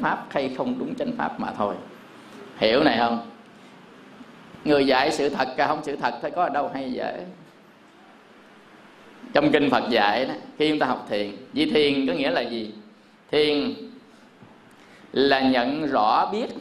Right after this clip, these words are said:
tất cả các gì xảy ra của thế giới này, nhận biết tất gì xảy ra sự thật của mình, và chính sự nhận rõ biết đó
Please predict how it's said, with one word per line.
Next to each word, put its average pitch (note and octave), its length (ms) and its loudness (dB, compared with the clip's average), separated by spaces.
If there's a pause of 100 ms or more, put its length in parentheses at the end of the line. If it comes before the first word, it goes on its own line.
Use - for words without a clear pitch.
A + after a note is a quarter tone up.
(840)
tất A#3 200 2 (140)
cả B2+ 360 0
các F3+ 180 -6
gì B2 260 -2
xảy A2+ 300 -4
ra D3+ 360 0
của C#3+ 80 -10
thế E3+ 220 -2
giới F3 140 -4
này, G#2 260 -6 (2000)
nhận B2+ 320 2
biết F#3 300 4
tất D#3+ 240 0
gì B2+ 220 2
xảy A#2 240 0
ra D3+ 320 0 (400)
sự C3 200 -4
thật A#2+ 180 -2 (180)
của B2 120 -6
mình, A#2 220 -4 (1900)
và B2+ 300 4
chính A3 340 2
sự B2+ 240 2
nhận C3+ 440 0
rõ A2+ 300 2
biết G3+ 200 2
đó F#3 300 2